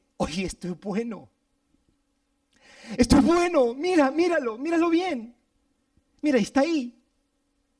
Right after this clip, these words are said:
Y en nuestra mente decimos, "Oh, oh, verdad, sí".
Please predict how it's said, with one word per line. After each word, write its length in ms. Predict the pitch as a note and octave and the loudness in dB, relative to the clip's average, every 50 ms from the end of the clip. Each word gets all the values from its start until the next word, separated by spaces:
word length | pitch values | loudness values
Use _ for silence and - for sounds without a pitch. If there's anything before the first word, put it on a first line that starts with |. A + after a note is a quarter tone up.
| _ _ _ _ _ _ _ _ _ _ _ _ _ _ _ _ _ _ _ _ _ _ _ _ _ _ - | _ _ _ _ _ _ _ _ _ _ _ _ _ _ _ _ _ _ _ _ _ _ _ _ _ _ -10
Y 140 | C#3 E3+ | -4 2
en 60 | F#3+ A#3+ | 4 4
nuestra 300 | D#4+ C#4+ - D#4+ D4 C#4+ | 4 4 4 4 4 4
mente 360 | D4 D#4 D#4 D4 G#3 C4+ B3 | 4 4 4 4 4 4 4
decimos, 560 | B3 A#3 B3 C#4 C#4 B3+ A#3 A#3 G#3 - _ _ _ _ _ _ _ _ _ _ _ _ _ _ _ _ - | 4 4 4 4 4 4 2 -2 -2 -6 _ _ _ _ _ _ _ _ _ _ _ _ _ _ _ _ -20
"Oh, 120 | G3 - _ _ _ _ | -20 -20 _ _ _ _
oh, 100 | - E3+ | -20 -20
verdad, 380 | F3 F3 F3+ F#3+ G#3 F#3+ D#3+ | -20 -18 -14 -14 -14 -14 -14
sí". 280 | - - - A3+ G3 | -18 -20 -18 -18 -18